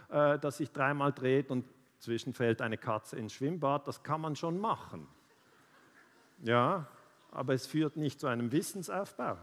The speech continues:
Ja, es funktioniert einfach nicht, sondern es ist maximale Reizung, maximale Reizung. Und bei einigen ist das jetzt so passiert, dass sie nur noch Informationen aufnehmen können, wenn sie extrem gereizt werden.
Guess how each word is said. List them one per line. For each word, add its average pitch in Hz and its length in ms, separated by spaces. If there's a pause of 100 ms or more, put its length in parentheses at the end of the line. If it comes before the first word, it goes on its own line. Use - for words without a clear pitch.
(640)
Ja, 135 180 (120)
es - 80
funktioniert 151 500
einfach 170 280
nicht, 175 260
sondern 131 240
es 135 80
ist 135 240
maximale 165 1040
Reizung, 160 720 (520)
maximale 160 760
Reizung. 165 640 (520)
Und 139 340
bei 135 120
einigen 175 380
ist 151 160
das 139 140
jetzt 143 180
so 170 140
passiert, 180 460
dass 147 100
sie 147 100
nur 185 340
noch 202 420 (600)
Informationen 165 800
aufnehmen 165 680
können, 156 220
wenn 156 120
sie 160 140
extrem 185 540
gereizt 156 480
werden. 87 300